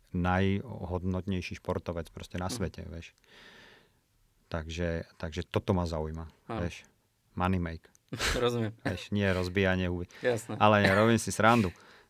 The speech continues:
Speaker 1: Ale vieš, čo myslím.
Speaker 2: No jasné,
Speaker 1: Hej,
Speaker 2: rozumiem ti.
Speaker 1: ne-, není, nemusíš nevyhnutne byť odborníkom proste
Speaker 2: Mhm.
Speaker 1: a ako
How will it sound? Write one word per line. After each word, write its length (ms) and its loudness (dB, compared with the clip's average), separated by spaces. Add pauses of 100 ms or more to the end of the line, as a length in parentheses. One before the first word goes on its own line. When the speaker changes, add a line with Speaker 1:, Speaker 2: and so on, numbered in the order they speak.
Speaker 1:
Ale 240 6
vieš, 240 8
čo 140 6
myslím. 260 4
Speaker 2:
No 240 6
jasné, 380 -4
Speaker 1:
Hej, 260 0
Speaker 2:
rozumiem 160 -4
ti. 160 -6
Speaker 1:
ne-, 160 -6
není, 320 4
nemusíš 400 0
nevyhnutne 400 0
byť 220 -2
odborníkom 580 -4
proste 460 -2
Speaker 2:
Mhm. 20 -20 (380)
Speaker 1:
a 100 -2 (220)
ako 100 -10